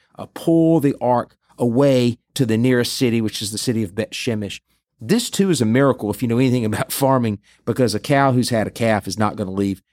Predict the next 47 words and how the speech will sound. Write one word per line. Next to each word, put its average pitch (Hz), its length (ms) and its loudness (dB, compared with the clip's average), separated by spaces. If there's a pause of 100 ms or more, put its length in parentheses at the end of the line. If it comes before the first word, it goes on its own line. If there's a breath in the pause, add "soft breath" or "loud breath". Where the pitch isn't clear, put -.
their 104 80 -4
calf, 101 400 -4
but - 140 -12
these 113 200 -2
cows 101 380 -6
do. 98 200 -4
They 92 140 -6
pull 120 280 -2
it - 140 -4 (220)
in 110 120 -2
a 101 40 -2
straight 135 380 0
line. 107 300 -2 (280 soft breath)
And 139 260 0
this, 147 280 0
this - 280 -8 (260)
wagon 165 600 0
carrying 170 320 2
the 131 120 0
ark 160 320 0 (260)
is 127 160 0
laden 147 580 0
with 120 300 -2
images 110 640 0 (160)
of - 160 -8
tumors 143 540 2 (100)
and 110 240 -2
mice. 98 500 0
We're 107 140 0
also 110 220 -2
told 104 280 -2
later 95 300 -2
that 90 160 -8
they 90 60 -8
had 92 240 -10
mice 95 400 -2
ravaging 92 480 -2
the 92 80 -8
land. 95 320 -8 (340 loud breath)
Now, 123 140 2
a - 120 -10
couple 185 280 0
things 127 240 0
I'll 104 80 2
say 127 220 2
about 92 240 -2
this. 104 300 -6